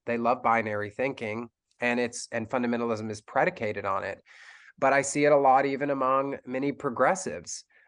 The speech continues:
uh, where everything is, you're either this or that, good or bad. I can either, I either listen to, I either listen to and like everything you say or nothing you say. And, um, and I just really struggle to live my life that way. Um,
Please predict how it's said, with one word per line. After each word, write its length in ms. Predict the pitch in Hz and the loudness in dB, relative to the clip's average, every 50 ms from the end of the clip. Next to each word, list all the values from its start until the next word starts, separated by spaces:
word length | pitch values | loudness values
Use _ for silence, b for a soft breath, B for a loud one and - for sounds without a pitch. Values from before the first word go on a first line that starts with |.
| b b - | b b -2
uh, 420 | 123 120 117 117 117 113 113 110 | 0 2 2 4 4 4 2 2
where 520 | 104 117 127 127 123 123 120 120 123 - - 135 | 0 2 2 4 4 6 6 4 4 2 0 -2
everything 460 | 127 117 143 143 135 - 139 135 135 | -2 0 -2 -2 -2 -2 -2 -2 -2
is, 200 | 127 120 - - | -2 -4 -4 -4
you're 160 | 127 127 131 | -4 -2 -2
either 200 | 135 127 139 131 | 0 0 0 0
this 280 | 117 131 139 139 - - | 4 4 4 2 2 -2
or 220 | - 139 139 135 | -2 0 0 2
that, 300 | 131 160 170 127 98 - - - _ _ - | 4 4 4 4 2 -2 -8 -18 _ _ -4
good 280 | 139 139 139 143 139 - - | -2 0 0 0 -2 -4 -2
or 180 | 156 139 135 | 0 2 2
bad. 400 | 120 147 151 160 123 101 98 - - - | 4 4 2 2 2 0 -4 -8 -8 -8
I 80 | 120 | -6
can 160 | 117 117 143 135 | -6 -4 -2 -2
either, 340 | 131 127 131 131 131 - | 2 4 4 4 2 2
I 100 | 120 127 | 2 2
either 200 | 135 139 131 139 | 2 2 2 2
listen 300 | 143 143 131 - 131 127 | 2 0 -2 -4 -2 -2
to, 60 | 127 120 | -2 0
I 180 | - 127 131 | 0 0 0
either 200 | 143 131 139 131 | 0 0 -2 -2
listen 300 | 131 147 143 - 160 147 - | -2 -4 -6 -4 -6 -8 -4
to 180 | - 151 151 | -2 0 0
and 120 | 139 127 120 | 0 2 2
like 260 | 127 139 135 - - - | 4 2 2 2 0 -2
everything 400 | 131 131 135 156 151 165 156 156 | 0 0 0 0 -2 -2 -2 -2
you 80 | 160 151 | -2 -4
say 260 | 151 - 160 165 170 | -2 0 0 2 2
or 100 | 160 156 | 2 2
nothing 360 | 156 170 175 170 160 131 120 | 2 0 -2 -2 -2 -4 -4
you 120 | 110 101 | -4 -6
say. 360 | - - - 80 82 87 - - B B B B B B B B B B | -8 -10 -8 -8 -8 -8 -10 -14 B B B B B B B B B B
And, 380 | 127 131 127 131 135 135 131 | 0 2 2 2 2 2 4
um, 460 | 131 131 131 131 127 131 127 123 120 - _ _ _ _ _ _ _ - | 6 6 6 4 4 0 -2 -6 -8 -14 _ _ _ _ _ _ _ -10
and 160 | 127 131 135 | -8 -4 -2
I 120 | 131 139 | -2 -2
just 260 | 139 139 156 151 - - | -2 -2 -6 -6 -4 -2
really 180 | 151 143 143 | 0 0 0
struggle 420 | 123 - - - 127 123 127 147 127 | -2 -4 -6 -4 -4 -4 -4 -6 -8
to 80 | 135 | -6
live 220 | 135 131 131 123 120 | -4 -4 -4 -2 -2
my 140 | 123 120 | -2 0
life 320 | 117 113 117 123 127 123 - | 0 2 2 0 0 -2 -4
that 180 | 127 101 90 | -4 -4 -4
way. 380 | - 110 107 101 101 104 117 - _ _ | -4 -4 -4 -4 -4 -6 -8 -14 _ _
Um, 440 | - 113 110 110 110 107 110 117 - | -8 -6 -4 -4 -4 -6 -8 -10 -14